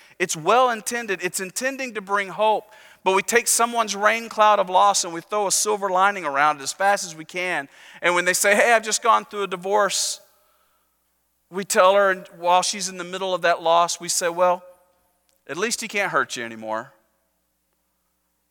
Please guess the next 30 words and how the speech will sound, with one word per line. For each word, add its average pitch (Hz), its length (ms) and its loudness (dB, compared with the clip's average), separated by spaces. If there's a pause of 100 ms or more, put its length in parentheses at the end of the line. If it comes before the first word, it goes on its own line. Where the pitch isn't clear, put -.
There'll 160 160 4
be 190 160 0
another 175 380 0
man 160 260 0
along 151 320 0
the 151 80 -10
way." 135 380 -2 (1080)
Someone 185 400 0
loses 185 460 -2
someone 185 420 0
that 175 180 2
they 175 120 -2
love, 175 400 2
and 151 100 -10
we 156 80 -8
say, 160 140 0
"Well, 196 200 4
at 214 80 0
least 220 200 -4
they 208 140 -2 (300)
lived 190 200 -4
a 196 60 -4
long 185 280 2
life. 165 340 2
At 160 140 -2
least 185 240 -6
they're 180 140 -2
not 165 180 0
suffering 151 500 -4
anymore." 131 480 -10